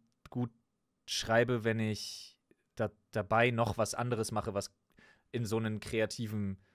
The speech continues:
Flow-State quasi einen reinbringt. Und daher, da, so entstehen ja die Bilder da bei mir. Und ich hatte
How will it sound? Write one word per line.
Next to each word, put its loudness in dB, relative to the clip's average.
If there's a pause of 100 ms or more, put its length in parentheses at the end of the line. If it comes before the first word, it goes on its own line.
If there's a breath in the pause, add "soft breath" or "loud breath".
(1300 soft breath)
Flow-State 0 (240)
quasi -2
einen -6
reinbringt. -4
Und -8
daher, 2
da, -2
so -4
entstehen -4
ja -2
die -6
Bilder 0
da -2
bei -4
mir. -2 (1800 loud breath)
Und 0
ich -2
hatte 2